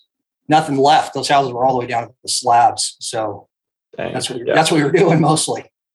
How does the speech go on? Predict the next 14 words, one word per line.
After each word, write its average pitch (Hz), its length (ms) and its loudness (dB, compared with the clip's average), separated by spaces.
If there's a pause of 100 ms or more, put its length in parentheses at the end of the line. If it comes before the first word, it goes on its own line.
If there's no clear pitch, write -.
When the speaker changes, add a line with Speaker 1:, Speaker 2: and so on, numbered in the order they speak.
(220)
Speaker 2:
Yeah. 120 500 2
Well, 135 340 4
and, 127 320 0
and 120 200 -6
like 120 200 0
you 117 80 -10
said, 110 300 2
yeah, 113 160 4
that, 113 340 0
that 117 220 0
probably 113 220 4
was 110 220 4
a 104 60 -2
huge 107 500 -6